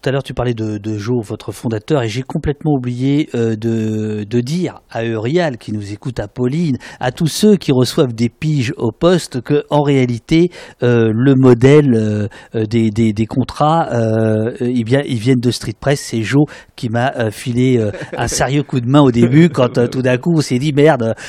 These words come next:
euh, il faut professionnaliser ce bordel. » J'ai appelé Jo et je peux l'appeler quasiment vingt-quatre heures sur vingt-quatre. Il est toujours là pour me répondre, euh, et je, je le, je l'en remercie. On va revenir sur l'extrême droite, on va rester sur la presse, puis après, il y a plein de questions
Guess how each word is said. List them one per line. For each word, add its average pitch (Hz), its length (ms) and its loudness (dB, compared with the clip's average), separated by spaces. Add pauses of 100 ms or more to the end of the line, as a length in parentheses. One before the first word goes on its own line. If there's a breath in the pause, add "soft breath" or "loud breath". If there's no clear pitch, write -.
(140)
euh, 123 160 -2
il 127 100 0
faut 135 140 -6
professionnaliser 131 840 0
ce 120 80 -2
bordel. » 127 420 4 (220 loud breath)
J'ai 151 180 2
appelé 143 260 4
Jo 151 300 4 (260 loud breath)
et 139 200 0
je 123 120 2
peux 160 300 2
l'appeler 151 320 2
quasiment 165 340 2
vingt-quatre 170 320 2
heures 170 80 0
sur 165 160 -6
vingt-quatre. 156 380 2 (180)
Il 135 320 -2
est 135 160 0
toujours 156 380 2
là 165 140 4
pour 143 180 -2
me 135 100 2
répondre, 135 720 0 (380 loud breath)
euh, 117 280 0
et 127 340 0
je, 131 300 -2
je 120 140 -4
le, 110 340 -4
je 120 140 -4
l'en 120 120 2
remercie. 123 460 -2 (340 loud breath)
On 127 60 0
va 160 100 4
revenir 170 300 0
sur - 160 -4
l'extrême 139 340 -4
droite, 175 300 0 (100)
on 127 120 -2
va 143 100 2
rester 170 260 -4
sur - 160 -4
la 139 100 0
presse, - 340 -4
puis 131 100 -4
après, 143 260 2 (160)
il - 60 -14
y 117 60 -8
a - 40 -10
plein - 180 -2
de 156 60 -2
questions 143 380 -4